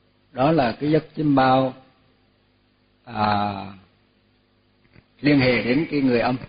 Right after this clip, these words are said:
liên hệ đến một cái thế giới khác. Tức là họ, họ báo mộng cho mình. Thí dụ như là có một cái người, à, cái gia đình đó là thầy cho quy y rất là lâu rồi.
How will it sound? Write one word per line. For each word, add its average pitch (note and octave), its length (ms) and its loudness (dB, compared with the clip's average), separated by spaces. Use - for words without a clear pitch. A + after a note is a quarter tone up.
liên B2 400 -2
hệ A#2 180 0
đến B2 180 -2
một D3+ 160 0
cái C#3 180 -6
thế C3+ 100 2
giới D3 160 4
khác. D#3+ 240 -4
Tức E3 120 -8
là D#3 100 2
họ, A2 500 2
họ A#2 100 -10
báo A#2 200 2
mộng A#2 280 2
cho C#3+ 60 0
mình. B2+ 160 2
Thí C#3+ 100 2
dụ B2 160 2
như B2 180 2
là A#2 260 2
có B2 120 2
một C#3+ 220 0
cái C3 120 -4
người, A2+ 340 -2
à, G#2 340 -4
cái C3+ 80 -2
gia C3 160 2
đình A2+ 220 0
đó A#2 200 4
là A2 360 2
thầy A2+ 280 -4
cho B2+ 160 4
quy C#3 260 0
y C3+ 260 4
rất E3 140 0
là C3 80 0
lâu B2 200 2
rồi. A2+ 200 0